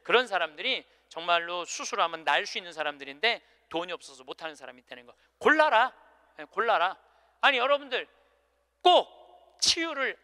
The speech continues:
안수기도로 해갖고 꼭 고쳐줘야 돼? 이게 날지 안 날지도 모르는데 이걸 눌러갖고 이게, 차라리 의사 손 빌려갖고 확실하게 고쳐주는 게 낫지 않아요? 예, 그렇죠?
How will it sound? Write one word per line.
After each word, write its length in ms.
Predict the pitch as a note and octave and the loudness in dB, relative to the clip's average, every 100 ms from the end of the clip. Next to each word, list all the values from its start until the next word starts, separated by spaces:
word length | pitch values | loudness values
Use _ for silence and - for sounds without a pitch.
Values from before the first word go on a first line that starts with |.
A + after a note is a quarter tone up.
| _ | _
안수기도로 800 | - F#3 B3+ - A#3 A#3+ A3+ A3 | -6 -6 -6 -12 -12 -10 -6 -6
해갖고 380 | G3 B3 A3+ A#3 - - | -8 -6 -6 -8 -20 -6
꼭 200 | D4 - | -6 -4
고쳐줘야 540 | G3 - A#3 F#3 D#3 | -8 -8 -8 -4 -2
돼? 220 | A#3+ D4+ _ _ _ _ _ _ _ | 0 0 _ _ _ _ _ _ _
이게 320 | A3 C#4+ A3+ - - | 4 6 6 4 0
날지 500 | F#3+ G#3 C#4+ - C4+ | 6 8 6 4 4
안 180 | F#3+ A3 | 4 4
날지도 400 | C4 - B3 A#3+ | 0 0 -4 2
모르는데 420 | G3+ A#3+ A#3 G3+ | 4 4 4 4
이걸 240 | G3 A3+ - | 4 2 2
눌러갖고 540 | A#3+ C#4+ B3 G#3+ A3+ | 6 6 6 6 6
이게, 280 | G#3+ A3 G#3 - - - - - - - - - - - - - - - - - - - - _ _ - | 6 6 4 2 -16 -16 -16 -14 -14 -14 -16 -18 -20 -20 -20 -20 -20 -20 -20 -20 -20 -20 -20 _ _ 0
차라리 500 | - C4+ C4 B3 E3+ - - | 6 8 8 6 2 -4 6
의사 360 | C4+ C#4 C4+ | 8 8 6
손 240 | B3 B3+ A#3 | 6 4 4
빌려갖고 400 | A#3 A3+ A3+ A3+ | 6 6 4 2
확실하게 640 | D#4 - - D4+ C#4 B3 | 2 2 0 4 4 2
고쳐주는 460 | - - A#3 G#3 G#3+ | -2 0 0 -2 -2
게 80 | |
낫지 300 | A3+ D3+ - A#3+ | 2 2 4 4
않아요? 340 | D#3 F#3 D4+ - - - - - - | 6 4 2 0 -20 -20 -20 -20 -6
예, 180 | D#3 E3 | -2 0
그렇죠? 580 | D#3+ C#4 - E4 C4 C#3 | 2 2 6 8 8 6